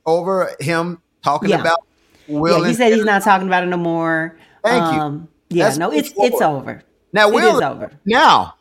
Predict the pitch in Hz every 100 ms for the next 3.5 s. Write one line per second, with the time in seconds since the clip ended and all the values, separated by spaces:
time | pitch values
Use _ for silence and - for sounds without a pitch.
0 | _ _ _ _ - 330 440 440 339 320
1 | 277 233 330 311 175 143 139 117 135 -
2 | 160 160 170 220 226 180 156 151 190 254
3 | 247 247 123 196 151